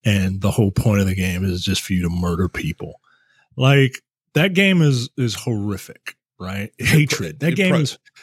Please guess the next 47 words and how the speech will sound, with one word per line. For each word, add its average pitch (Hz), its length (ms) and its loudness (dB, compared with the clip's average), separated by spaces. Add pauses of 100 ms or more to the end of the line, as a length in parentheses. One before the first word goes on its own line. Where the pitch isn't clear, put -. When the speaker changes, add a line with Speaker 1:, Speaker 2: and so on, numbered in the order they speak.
Speaker 2:
oh, 135 140 0
Hatred. 135 360 -6
I 151 40 -2
thought 233 80 -2
you 180 60 0
were 139 60 -4
talking 104 100 -8
about 82 120 -16
Prototype 131 520 -6
for 78 80 -18
a 80 80 -18
second. 78 300 -18 (760)
Speaker 1:
Uh, - 300 -4
well, 156 240 0
same 185 400 2
difference. 131 520 -6
Speaker 2:
<laughs> - 40 -4
Speaker 1:
Uh, 247 400 -2
Speaker 2:
That's, 247 280 -4
that's - 20 -2
Speaker 1:
and 160 220 0
Speaker 2:
what, 220 160 -4
that's - 200 -16
what 233 140 -4
you 208 60 2
said. 185 160 -2
What's 170 160 0
that 214 160 0
game 220 180 0
where 185 100 0
you're 196 120 2
that 165 240 0
white 175 240 -2
dude 135 240 2
going 143 160 0
around 131 200 0
murdering 131 280 -2
everybody? 92 300 -8
I 101 40 -6
was 104 100 -8
like, 92 160 -8
"Which 95 220 -8
one?" 95 360 -12
Like, 82 160 -14
that's 98 160 -12
a 127 40 -10
pretty, 113 440 -6